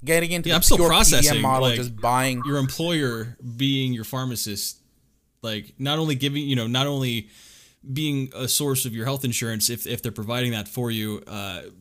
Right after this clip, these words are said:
Speaker 2: but also kind of being a one-stop shop for your healthcare in a sense. The only thing missing now is the do-, <laughs> is the physician.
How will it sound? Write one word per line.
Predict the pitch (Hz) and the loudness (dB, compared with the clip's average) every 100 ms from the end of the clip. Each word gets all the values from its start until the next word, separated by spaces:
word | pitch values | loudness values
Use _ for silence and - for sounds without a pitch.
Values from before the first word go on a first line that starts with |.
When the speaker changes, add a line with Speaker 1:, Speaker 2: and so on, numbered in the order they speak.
| _ - | _ -18
Speaker 2:
but | 135 135 127 | -8 -6 -6
also | 123 131 131 131 120 113 98 - _ _ - | -6 -4 -2 -2 -6 -10 -12 -18 _ _ -16
kind | 123 135 | -10 -6
of | 123 104 - - _ | -6 -8 -14 -20 _
being | 123 127 | -6 -6
a | |
one-stop | 107 110 131 143 131 | -6 -6 -6 -6 -6
shop | - 120 123 - | -8 -6 -8 -10
for | - | -14
your | 82 | -14
healthcare | 113 143 208 - 76 82 | -12 -12 -12 -14 -16 -12
in | |
a | - | -10
sense. | - 69 - - - _ - - 123 | -10 -10 -10 -12 -16 _ -20 -6 -2
The | 135 | 0
only | 135 | 0
thing | 135 | 0
missing | 131 123 127 | 0 0 0
now | 131 147 | -2 -2
is | 127 107 | -4 -4
the | 104 | -8
do-, | - - | -12 -14
<laughs> | - | -6
is | 143 - | 0 0
the | |
physician. | 123 117 156 - - | 0 -2 0 0 -2